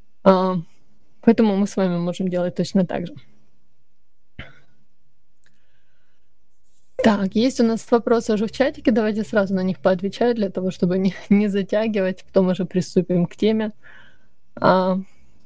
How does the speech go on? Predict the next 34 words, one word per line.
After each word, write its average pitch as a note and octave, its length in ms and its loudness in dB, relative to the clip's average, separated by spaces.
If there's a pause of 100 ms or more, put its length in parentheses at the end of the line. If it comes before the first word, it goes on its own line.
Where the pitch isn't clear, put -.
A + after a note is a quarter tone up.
сильно B3+ 360 4
настраиваться, G#3+ 600 0
если G3+ 240 2
запланированный G3 720 0
план F3+ 260 0
нарушался G#3+ 560 0
или F3+ 100 0
не F#3+ 200 2
достигала F#3+ 540 0
планируемой F3 640 -2
цели? E3 520 0 (1400)
Сильно A3 260 6
расстраиваешься E3 800 -2
ли? D#3+ 140 0 (180)
На E4 280 0
самом E4 300 0
деле, C#4+ 280 0 (360)
м, A3+ 380 2
раньше C4+ 420 0
да. D#3+ 320 0 (380)
Ну, G#3+ 340 4
то F#3+ 120 0
есть, F#3 440 0
а, F3 260 4 (220)
где-то F#3+ 360 2
год F#3 440 0
назад, F3+ 440 0
наверное, F3+ 460 0
я E3+ 220 0
за F3 140 0
этот F3 240 -4
год F3 220 0
провела E3 400 2
очень, E3 440 -2